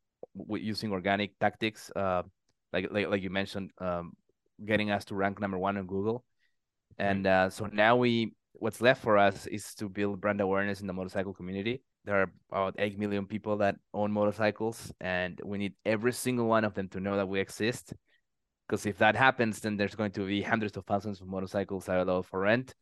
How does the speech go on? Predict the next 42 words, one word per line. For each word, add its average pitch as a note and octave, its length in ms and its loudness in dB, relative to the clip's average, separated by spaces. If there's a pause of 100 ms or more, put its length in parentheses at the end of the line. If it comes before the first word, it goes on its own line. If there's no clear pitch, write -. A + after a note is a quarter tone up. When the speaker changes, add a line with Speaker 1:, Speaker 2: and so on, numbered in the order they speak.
(460)
Speaker 1:
making G2+ 320 -2
the, F2+ 400 4 (340)
the G#2 120 -2
supply, F#2+ 640 4 (100)
you G2+ 140 -6
know, F2+ 200 -6 (220)
much G2 200 -4
higher F2+ 320 0
quality G2+ 520 -2 (120)
and F2+ 300 -6 (600)
the - 80 -6
experience G#2+ 420 2
much G#2 240 -4
better F#2+ 300 2
for G2 180 -6
people G2+ 240 -6
that F#2+ 100 2
are F2 80 -2
renting. G2+ 420 -4 (680)
And B2 120 0
then, B2 100 10
of A#2+ 140 4
course, A#2+ 240 6
if G2 180 -8
eight G2 160 -2
million G#2 220 0
people G2+ 240 -2
know G2+ 120 2
that G2 120 4
we G2+ 100 2
exist, G#2+ 600 2
then F#2 340 -2
hundreds G2 300 -2
of - 80 -14
thousands G2 280 0
are G2+ 60 -6
gonna F#2+ 140 0
be F#2 80 0
renting G2+ 360 -2
those F#2+ 160 0
motorcycles, F#2 720 -4
and, E2+ 160 -12